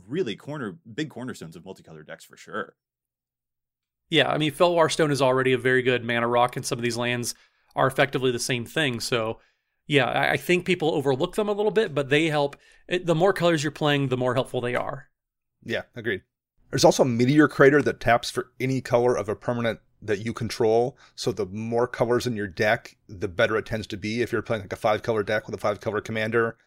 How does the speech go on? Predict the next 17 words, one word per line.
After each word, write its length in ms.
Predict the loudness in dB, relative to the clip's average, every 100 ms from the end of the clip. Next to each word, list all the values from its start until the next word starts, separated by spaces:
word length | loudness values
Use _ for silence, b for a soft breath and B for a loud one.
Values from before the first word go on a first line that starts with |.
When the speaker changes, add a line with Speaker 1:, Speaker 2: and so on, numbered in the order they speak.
| _ _ _ -4
Speaker 3:
by 100 | -4
the 80 |
time 240 | 0 -2 -2
it 100 | -4
comes 260 | -4 2
out, 220 | 4 4 4
it 180 | -2
probably 400 | -4 2 4 2
taps 380 | 0 2 2 0
for 200 | -2 -2
any 180 | 0 -6
of 60 | -6
the 60 | -2
five 220 | -2 -2
colors 320 | -2 -2 -2
you 120 | -6
want. 420 | -2 -2 -2 -4